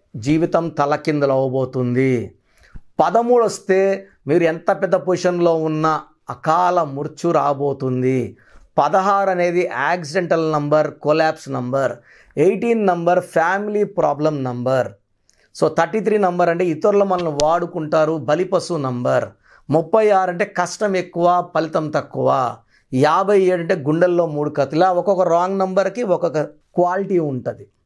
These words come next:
పదమూడు, ముప్పై ఒకటి మృత్యు నంబర్స్, డెత్ నంబర్స్. So, ఈ రాంగ్ నంబర్స్ కొన్నే. ఈ రాంగ్ నంబర్లో మీ పేరులో ఏ రాంగ్ నంబర్ ఉంది, వీలైతే ఆ బొమ్మ కూడా పెట్టి పంపించడం జరుగుతుంది.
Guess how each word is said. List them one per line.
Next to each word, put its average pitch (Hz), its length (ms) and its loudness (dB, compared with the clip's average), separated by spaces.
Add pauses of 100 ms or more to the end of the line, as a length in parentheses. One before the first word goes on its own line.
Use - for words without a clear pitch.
(540)
పదమూడు, 202 560 4
ముప్పై 185 320 2
ఒకటి 185 200 2
మృత్యు 180 380 0
నంబర్స్, 151 440 0
డెత్ 160 280 -2
నంబర్స్. 147 520 -2 (520)
So, 180 320 4 (420)
ఈ 202 200 2
రాంగ్ 190 320 2
నంబర్స్ 190 360 0
కొన్నే. 165 540 -2 (640)
ఈ 156 120 4
రాంగ్ 143 400 2
నంబర్లో 196 420 2
మీ 180 340 -4
పేరులో 202 420 2
ఏ 165 160 2
రాంగ్ 170 300 0
నంబర్ 175 300 0
ఉంది, 185 400 -2 (280)
వీలైతే 190 1040 2 (280)
ఆ 120 80 0
బొమ్మ 156 460 0
కూడా 180 180 2
పెట్టి 160 300 -6
పంపించడం 151 460 -2
జరుగుతుంది. 143 680 -2